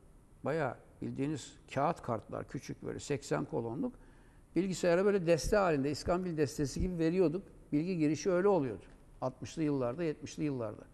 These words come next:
Yetmişli yılların sonuna kadar.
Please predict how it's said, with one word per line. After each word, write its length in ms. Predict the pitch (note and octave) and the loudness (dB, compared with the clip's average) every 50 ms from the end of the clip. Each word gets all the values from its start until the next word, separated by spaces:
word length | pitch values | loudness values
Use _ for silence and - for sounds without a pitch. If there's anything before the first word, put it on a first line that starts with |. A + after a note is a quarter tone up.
| - - - - - - - - - - - - - - - - - - - - - | -20 -20 -20 -20 -20 -20 -20 -20 -20 -20 -20 -20 -20 -20 -20 -20 -20 -20 -20 -10 -8
Yetmişli 400 | A#2 B2+ - - C#3+ C3+ F3+ G3+ | -8 -6 -6 -8 -8 -4 -2 0
yılların 280 | F#3 F3 E3 F3 G3 | 2 4 4 4 4
sonuna 420 | F3 - - D3+ D3 D3+ F3 G#3 G3+ | 2 0 0 0 2 2 2 2 2
kadar. 280 | D3 C#3+ A#2+ G2+ - | 0 0 -2 -4 -8